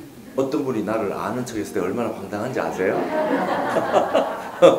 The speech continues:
황당해요. 우리 연예인이 아니잖아요.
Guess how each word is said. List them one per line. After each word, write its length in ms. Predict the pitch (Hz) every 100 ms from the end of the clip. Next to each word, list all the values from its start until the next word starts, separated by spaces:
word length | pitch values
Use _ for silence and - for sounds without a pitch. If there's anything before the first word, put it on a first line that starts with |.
| - - -
황당해요. 1040 | 147 156 151 156 139 113 113 - - -
우리 240 | - 160 139
연예인이 380 | 156 208 226
아니잖아요. 1120 | 247 113 123 160 135 104 95 90 - - -